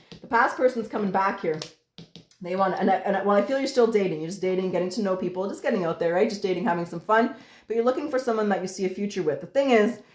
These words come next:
this King of Cups is making a grand splash into your life because they see a future with you. This is the King and Queen of Cups energy from the past. What do we need to know about this person's intentions? What is, what do you want to say about that here?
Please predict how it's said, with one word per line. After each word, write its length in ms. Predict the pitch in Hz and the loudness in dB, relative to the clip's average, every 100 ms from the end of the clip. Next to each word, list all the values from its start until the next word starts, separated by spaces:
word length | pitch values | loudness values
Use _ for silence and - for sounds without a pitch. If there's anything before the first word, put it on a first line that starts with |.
| _ | _
this 120 | - | -12
King 160 | 262 240 | -2 -2
of 80 | |
Cups 240 | 233 233 - | 4 4 4
is 80 | 208 | 2
making 320 | 202 202 196 | 2 2 0
a 40 | |
grand 380 | 190 190 196 233 | 0 0 2 0
splash 460 | - 202 196 196 - | -2 0 2 2 -2
into 240 | 190 202 | -8 -6
your 120 | 196 | -2
life 280 | 233 294 - | 2 4 2
because 240 | 240 214 202 | 2 2 4
they 220 | 214 233 | 4 4
see 280 | 233 240 226 | 2 2 2
a 40 | |
future 400 | 220 190 180 190 | 2 -6 -6 -8
with 260 | 214 294 - | -4 -6 -6
you. 140 | - - _ | -14 -16 _
This 200 | - 196 | 0 0
is 120 | 202 | -2
the 80 | 202 | -2
King 220 | 202 220 | 0 0
and 120 | 208 202 | 0 0
Queen 160 | 208 | -2
of 80 | 196 | 0
Cups 260 | - 185 - | 2 2 2
energy 320 | 196 190 190 | 0 0 -2
from 180 | 196 175 | -4 -6
the 60 | |
past. 400 | - 190 131 - | 2 2 2 0
What 220 | 185 269 | 0 0
do 80 | 277 | 0
we 80 | 269 | -2
need 120 | 247 | 0
to 60 | 233 | 0
know 60 | |
about 180 | 220 202 | 2 2
this 120 | 196 | 2
person's 340 | - 202 202 185 | 0 0 0 -4
intentions? 600 | 165 226 226 233 226 226 | -2 0 2 2 2 2
What 160 | 202 196 | 2 2
is, 320 | 190 - - | 2 -2 -6
what 360 | - - - - | -16 -16 -16 -4
do 60 | |
you 60 | 208 | 0
want 160 | 196 | 0
to 60 | 180 | -2
say 120 | 196 | -2
about 200 | 185 175 | 0 2
that 200 | 175 160 | 2 2
here? 360 | 170 160 - | 0 -2 -4